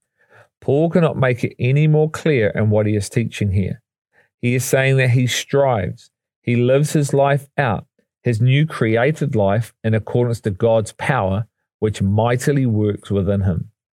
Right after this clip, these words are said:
This is how we are to live. Paul said, "Be imitators of me, just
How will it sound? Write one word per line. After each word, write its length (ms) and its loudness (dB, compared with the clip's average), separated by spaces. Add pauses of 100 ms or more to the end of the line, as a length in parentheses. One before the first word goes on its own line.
(500)
This 260 0
is 140 0
how 220 2
we 240 2
are 180 2
to 140 -6
live. 340 -4 (520)
Paul 200 0
said, 240 0
"Be 120 -2
imitators 720 0
of 120 0
me, 420 0 (320)
just 280 -2